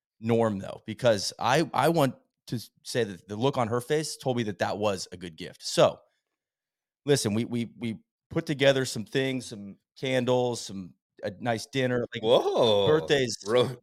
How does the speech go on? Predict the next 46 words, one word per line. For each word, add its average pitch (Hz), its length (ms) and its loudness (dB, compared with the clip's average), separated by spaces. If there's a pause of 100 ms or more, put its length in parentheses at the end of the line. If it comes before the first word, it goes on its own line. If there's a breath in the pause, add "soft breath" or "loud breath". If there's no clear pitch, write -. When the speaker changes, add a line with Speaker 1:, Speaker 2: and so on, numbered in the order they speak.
Speaker 1:
birthday 135 320 -2
was, 196 320 12
you - 60 8
know, 135 100 6
Speaker 2:
romance, - 20 0
Speaker 1:
got 139 120 4
a, 135 60 2
got 131 180 4
a - 20 2
nice 131 220 4
Speaker 2:
Schuster. - 80 -10
Speaker 1:
map 113 340 -2
of 107 100 -6
Argentina, 110 600 0
a 113 40 0
call 98 200 -4
back 92 220 -8
to - 60 -10
our 90 80 -6
honeymoon. 135 460 -6
So, 143 140 -8
like, 135 160 -4 (280)
we, 156 280 -12
we 151 140 -18
kinda 147 380 -8 (1200)
were 139 80 0
able 147 100 4
to - 60 -4
put 147 160 -4
it 135 60 -4
all 123 140 6
together. 107 340 0
But - 400 -2
what 113 100 -4
I 113 80 -2
need 139 340 -4
to 131 60 -8
start 117 320 -4
doing 113 340 -4
is 92 140 -10
those 98 240 -6
little 107 220 0
things 98 300 -8
you're 92 100 -6
talking 82 340 -6
about, 73 260 -14